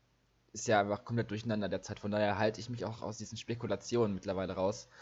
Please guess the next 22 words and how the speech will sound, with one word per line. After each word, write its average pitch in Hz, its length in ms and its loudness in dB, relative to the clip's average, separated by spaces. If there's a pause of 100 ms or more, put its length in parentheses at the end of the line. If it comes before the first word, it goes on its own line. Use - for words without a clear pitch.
(560)
äh, 98 500 4
und 101 300 -2
hoffe 117 240 2
einfach 107 180 0
nur 107 140 0
auf 107 100 -2
ein 98 160 0
schönes 104 340 0
Ergebnis 104 420 -4
am 76 100 -6
Ende. 92 340 -2 (300)
<laughs> 131 580 -4
Auch - 160 0
wenn 127 120 4
ich 127 100 -2
mich 120 160 -6
über 117 120 6
Alonso 120 300 4
sehr 113 180 4
freuen 117 420 6
würde. 104 280 0 (960)
Ähm, 98 540 2